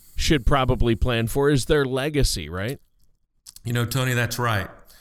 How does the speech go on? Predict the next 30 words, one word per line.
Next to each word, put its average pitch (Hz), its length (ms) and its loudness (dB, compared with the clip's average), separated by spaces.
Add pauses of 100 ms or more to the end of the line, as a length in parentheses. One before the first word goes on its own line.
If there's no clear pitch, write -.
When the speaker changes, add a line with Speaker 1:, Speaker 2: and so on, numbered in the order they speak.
(300)
Speaker 2:
You 113 100 0
know, 123 80 2
with 117 360 -4
each 170 240 -2
day 151 220 2
that 135 200 -4
passes, 123 760 -2 (500)
we 123 100 -2
are 120 180 0
all 143 420 -2
one 123 280 -2
day 123 160 0
closer 127 600 -4
to 110 220 -2
really 123 320 -4
the 104 160 -2
end 107 160 0
of 101 120 -2
our 95 100 -2
journey. 90 380 -4 (540)
So 135 120 -2
it's 135 140 0
important 170 400 -2
that 131 100 0
everyone, 135 480 0
regardless 123 580 -2
of 123 120 -4
their 127 100 -2
financial 120 520 -2
position, 98 680 -2